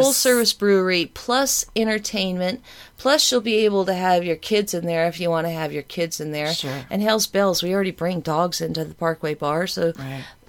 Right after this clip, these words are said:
Speaker 1: they're gonna allow you to bring your dog in as well, potentially, at certain
Speaker 2: This is
Speaker 1: times
Speaker 2: gonna
Speaker 1: and
Speaker 2: be
Speaker 1: all that.
Speaker 2: beautiful.
Speaker 1: Golden. Golden.
Speaker 2: Well, we will support it. I will tell those people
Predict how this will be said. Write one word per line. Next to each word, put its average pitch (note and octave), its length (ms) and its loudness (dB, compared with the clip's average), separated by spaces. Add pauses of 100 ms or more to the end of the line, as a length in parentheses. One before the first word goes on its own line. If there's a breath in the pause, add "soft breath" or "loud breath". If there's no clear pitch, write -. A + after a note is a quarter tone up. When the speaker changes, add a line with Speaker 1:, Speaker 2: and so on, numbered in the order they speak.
Speaker 1:
they're G3+ 220 2
gonna G3+ 180 2
allow G3 200 0
you G3+ 140 -2
to F3+ 80 -8
bring G3 220 -2
your F3+ 80 -4
dog F#3+ 320 -2
in F3+ 100 -4
as F3 160 -4
well, A#3 180 0
potentially, G3 640 0
at F3+ 120 10
certain - 260 0
Speaker 2:
This - 100 -8
is F3+ 80 0
Speaker 1:
times D3+ 140 0
Speaker 2:
gonna F#3+ 160 -4
Speaker 1:
and F3+ 60 -2
Speaker 2:
be E3+ 40 -2
Speaker 1:
all E3 60 -8
that. D#3+ 60 -2
Speaker 2:
beautiful. D3+ 460 -4 (460)
Speaker 1:
Golden. A#3+ 460 -2 (280)
Golden. B3+ 320 4
Speaker 2:
Well, G#3 140 6
we A#3+ 140 2
will A#3 160 2
support G3+ 420 4
it. D#3+ 240 0 (240)
I D#3+ 100 2
will E3 160 -6 (180)
tell G#3 240 4
those G#3 200 4
people G3 480 -2